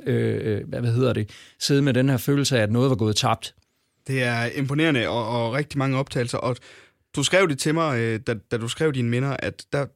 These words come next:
Speaker 2: der skrev du, at det er også et arkiv, der viser fodboldens ikke altid heldige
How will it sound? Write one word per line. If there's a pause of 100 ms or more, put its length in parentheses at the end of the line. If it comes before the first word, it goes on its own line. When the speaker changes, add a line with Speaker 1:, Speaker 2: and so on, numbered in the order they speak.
(220)
Speaker 2:
der
skrev
du,
at
det
er
også
et
arkiv,
der
viser
fodboldens
ikke
altid
heldige